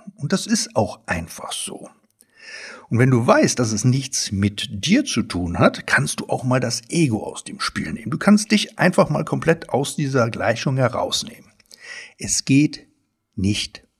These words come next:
um dich. Es geht um den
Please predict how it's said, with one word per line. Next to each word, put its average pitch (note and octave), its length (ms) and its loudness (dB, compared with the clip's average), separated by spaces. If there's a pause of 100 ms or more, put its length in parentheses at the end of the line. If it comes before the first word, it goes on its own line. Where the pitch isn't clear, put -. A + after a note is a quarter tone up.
(220)
um A#2+ 280 2
dich. - 480 2 (1900)
Es - 280 0
geht D#3+ 680 2 (540)
um A2 260 4
den F#2+ 460 2